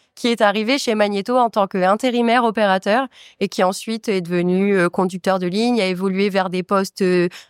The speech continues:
de maintenance, de technique, a évolué au travers de la division et qui maintenant est directeur général. Donc, je ne peux pas assurer à chacun de devenir directeur général,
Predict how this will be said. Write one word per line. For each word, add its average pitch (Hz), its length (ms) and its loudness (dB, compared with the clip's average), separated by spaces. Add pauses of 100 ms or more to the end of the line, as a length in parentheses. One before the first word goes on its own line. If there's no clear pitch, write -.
de 190 80 2
maintenance, 226 540 2
de 208 100 -2
technique, 240 480 0
a 214 80 2
évolué 214 380 0
au 214 100 0
travers 202 380 0
de 196 100 -2
la 185 140 2
division 208 540 -2 (220)
et 185 80 -4
qui - 140 -4
maintenant 208 420 2
est 190 140 -2
directeur 196 500 -2
général. 208 580 -2 (360)
Donc, 233 180 -2 (340)
je 233 160 0
ne 285 80 0
peux 285 140 -2
pas 294 200 2
assurer 285 320 -2
à 320 100 2
chacun 320 360 0
de 240 100 0
devenir 262 380 -2
directeur 240 500 -2
général, 233 560 0